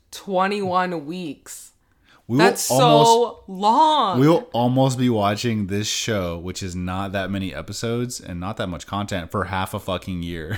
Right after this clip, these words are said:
Speaker 2: <laughs>
Speaker 1: I
Speaker 2: We started this
Speaker 1: No.
Speaker 2: journey, like, back in December. <laughs>
Speaker 1: Guys, we are six months older.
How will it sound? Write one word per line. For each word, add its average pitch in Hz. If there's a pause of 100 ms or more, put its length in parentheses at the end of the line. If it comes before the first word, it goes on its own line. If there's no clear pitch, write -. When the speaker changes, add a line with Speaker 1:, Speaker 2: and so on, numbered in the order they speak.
(120)
Speaker 2:
<laughs> -
Speaker 1:
I 220 (360)
Speaker 2:
We 143
started 175
this 156
Speaker 1:
No. 202
Speaker 2:
journey, 156
like, 135
back 147
in 147
December. 135 (340)
<laughs> -
Speaker 1:
Guys, 233
we 262
are 269
six -
months 262 (100)
older. 233